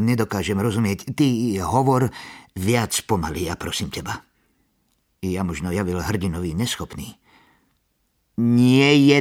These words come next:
ten šofér chorý?“ „Určite,“ ja odvetil. „Ale ja musím povedať tebe, že ja s týmto šoférom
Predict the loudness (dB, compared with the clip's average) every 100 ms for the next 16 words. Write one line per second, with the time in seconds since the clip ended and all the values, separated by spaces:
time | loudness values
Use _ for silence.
0 | 0 0 2 4 2 0 _ -2 2 4
1 | 4 2 -2 0 2 0 -2 -4 -10 _
2 | _ _ -10 -2 2 4 4 4 4 0
3 | -8 _ _ _ -20 -6 0 2 2 6
4 | 6 6 4 2 2 2 -2 -2 0 0
5 | -2 -2 -4 -8 -10 -14 _ -16 -4 0
6 | 4 4 4 4 4 4 2 2 2 2
7 | 2 2 2 2 2 2 2 4 4 4
8 | 2 0 -2 0 0 0 0 0 2 2
9 | 4